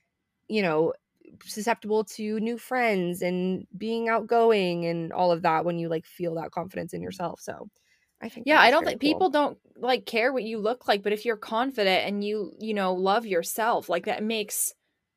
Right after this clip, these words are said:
Speaker 2: all the difference. And I, I, what I really love about this story in particular is there was nothing in it about changing her body. It was just about, like, not feeling so bad that she had to cover it, but instead just, you know, getting to be like everybody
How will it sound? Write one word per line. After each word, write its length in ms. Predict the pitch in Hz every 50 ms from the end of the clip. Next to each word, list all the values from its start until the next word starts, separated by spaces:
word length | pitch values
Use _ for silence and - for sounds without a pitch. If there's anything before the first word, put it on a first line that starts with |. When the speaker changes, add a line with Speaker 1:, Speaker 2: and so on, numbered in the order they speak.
| _ _ _ - -
Speaker 2:
all 260 | 262 294 320 269 202
the 100 | 190 180
difference. 640 | - 202 247 247 - 208 160 113 98 - 196 - -
And 140 | - 190 196
I, 120 | 202 202 -
I, 160 | - 208 220
what 160 | 220 233 247 254
I 40 |
really 240 | 254 254 277 294 277
love 140 | 247 226 220
about 200 | 208 214 202 202
this 140 | 202 196 196
story 200 | - 226 214 214
in 80 | 202
particular 440 | 196 190 - 208 202 208 208 196 180
is 80 | 180 185
there 100 | 202 202
was 100 | 196 214
nothing 260 | 220 208 220 208 175
in 120 | 190 196
it 80 | 202 190
about 320 | 185 175 165 165 - - _ _ _ _ _ _ _ _ _ -
changing 420 | - - 262 247 233 214 214 202 196
her 100 | 196 180
body. 420 | 165 185 180 175 - 107 - - -
It 60 | 190
was 160 | 208 214 196
just 360 | 202 220 214 208 202 - -
about, 320 | 214 202 196 185 185 - 170
like, 260 | 196 180 175 - - _ _ _ _ _ _ -
not 260 | 214 226 208 170 190
feeling 400 | - - 226 226 226 214 202 202
so 240 | 190 - 220 202 190
bad 280 | 196 190 190 196 190
that 100 | 185 165
she 140 | - - 196
had 220 | 196 202 196 185 190
to 60 | 190
cover 360 | 190 - 214 202 196 202 190
it, 80 | 175 170
but 120 | 185 156
instead 400 | 180 185 - - 196 185 185 175
just, 260 | - 185 - - - _ _
you 140 | - 202 196
know, 80 | 190
getting 220 | 185 190 185 185 185
to 100 | 185 -
be 100 | 185 180
like 160 | 175 175 175
everybody 420 | 180 180 180 175 180 175 170 165